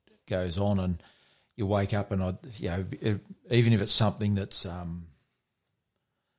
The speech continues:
that's just worrying but can't be fixed, and you go, like, uh, going round and round in circles on that's not helping at all.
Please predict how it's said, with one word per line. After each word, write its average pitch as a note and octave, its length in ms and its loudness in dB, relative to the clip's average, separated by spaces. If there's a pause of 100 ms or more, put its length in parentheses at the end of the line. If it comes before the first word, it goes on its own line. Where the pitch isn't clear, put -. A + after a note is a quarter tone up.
(1000)
that's D#2 180 -10
just - 260 -8
worrying G#2 420 6
but - 200 -4
can't A2 300 6
be G#2 100 0
fixed, - 420 -4
and F#2+ 100 4
you G2 80 4
go, G2 220 2 (100)
like, F#2 160 -2
uh, E2+ 80 -6 (340)
going G#2 260 6
round G2+ 180 4
and F#2+ 80 4
round F#2+ 140 4
in F2+ 60 2
circles F2+ 380 0
on E2+ 100 -2
that's F2+ 220 -4
not F2 140 -2
helping F#2+ 340 0
at E2+ 100 -4
all. G2 380 0